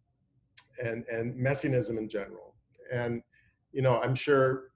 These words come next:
most of you on this call know that anti-, that ultra-Orthodox anti-Zionists, a very important aspect of,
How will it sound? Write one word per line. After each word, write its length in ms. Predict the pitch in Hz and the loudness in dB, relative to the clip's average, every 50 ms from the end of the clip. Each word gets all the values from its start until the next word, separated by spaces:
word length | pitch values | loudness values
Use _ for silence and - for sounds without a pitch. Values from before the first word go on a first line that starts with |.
| _ _ - | _ _ -2
most 280 | 131 127 135 131 131 - | 2 4 4 4 2 0
of 80 | 120 | 0
you 140 | 123 127 123 | 2 4 4
on 120 | 123 120 120 | 4 4 0
this 180 | 120 113 - - | 0 -2 -2 -2
call 400 | - 170 170 165 160 143 135 131 | 2 4 6 8 8 6 6 4
know 260 | 135 135 139 139 135 | 6 6 6 6 6
that 340 | 131 123 120 117 117 - - - 143 | 6 6 6 6 2 -2 -6 -4 0
anti-, 360 | 131 131 127 - 135 131 139 135 - - - - | 0 2 2 4 4 2 2 2 -2 -8 -6 -4
that 200 | 120 117 117 - - - _ _ _ _ - - | -2 -2 -2 -4 -6 -14 _ _ _ _ 0 2
ultra-Orthodox 760 | 139 139 - 156 147 143 160 165 170 160 139 131 131 127 - | 2 4 4 4 6 8 8 10 10 10 8 8 6 4 2
anti-Zionists, 1080 | 131 120 117 - 123 113 113 - 110 107 107 110 110 110 110 107 - - - - - - 127 | 0 0 0 0 0 0 0 0 -2 -4 -4 -4 -6 -8 -10 -10 -12 -14 -14 -16 -12 -6 -4
a 120 | 117 110 | -4 0
very 240 | - 120 120 127 120 | 2 2 4 4 2
important 500 | 120 - - - 131 123 - - 127 - | 0 -2 -2 -2 -2 -2 -2 -4 -8 -2
aspect 500 | 127 127 127 127 - - 120 110 - - | 0 0 0 0 2 0 0 0 0 -4
of, 100 | 110 95 | -6 -8